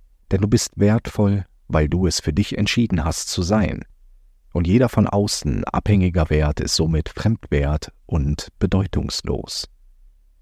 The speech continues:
Viele Probleme im eigenen Leben und beim Umgang mit sozialen Kontakten haben ihre Ursache in einem geringen Selbstwert und fehlender Selbstliebe.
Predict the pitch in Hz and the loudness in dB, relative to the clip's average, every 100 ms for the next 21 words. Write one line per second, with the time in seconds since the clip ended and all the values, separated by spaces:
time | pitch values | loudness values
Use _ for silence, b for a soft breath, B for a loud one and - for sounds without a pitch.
0 | _ - 143 143 - 107 95 92 78 - | _ 0 2 2 2 2 2 2 0 -2
1 | - 80 82 76 73 82 87 90 82 85 | -2 -2 -2 -2 -2 -2 0 0 0 -4
2 | _ - 95 98 98 - 147 110 76 71 | _ -6 -2 0 0 2 2 2 2 0
3 | 65 - 64 - 73 73 73 69 - 277 | -2 -2 -4 -2 0 0 -2 -4 -4 -8
4 | _ - 82 80 _ _ _ _ _ - | _ -4 -2 -2 _ _ _ _ _ -4
5 | 95 127 113 80 - 107 92 90 - 85 | 2 4 4 2 2 0 2 0 0 0
6 | 78 80 76 71 - 69 80 85 82 73 | 0 0 0 0 0 0 0 2 2 2
7 | 82 87 - 71 69 76 - _ - _ | 0 -2 -6 -4 -2 -2 -6 _ -20 _
8 | - 78 - 98 95 85 76 76 80 78 | -4 -4 -2 0 2 2 2 0 0 -2
9 | 76 - 92 101 95 - | -4 -6 -2 0 0 -4